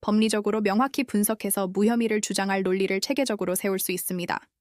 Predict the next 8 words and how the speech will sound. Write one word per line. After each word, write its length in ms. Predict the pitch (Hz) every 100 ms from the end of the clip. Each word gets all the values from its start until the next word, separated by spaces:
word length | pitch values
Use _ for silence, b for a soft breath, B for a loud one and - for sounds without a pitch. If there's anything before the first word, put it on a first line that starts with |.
| _ _ -
실제로 460 | - 330 311 311
변호사가 580 | 311 220 226 254 240 233
동석했는지에 840 | 240 214 226 254 254 240 226 220 214
따라 360 | 208 202 202
수사 280 | 214 294 302
방향이 420 | 294 240 220 214 220
완전히 480 | - 202 233 262 269
달라지고 760 | 214 208 208 196 190 226 311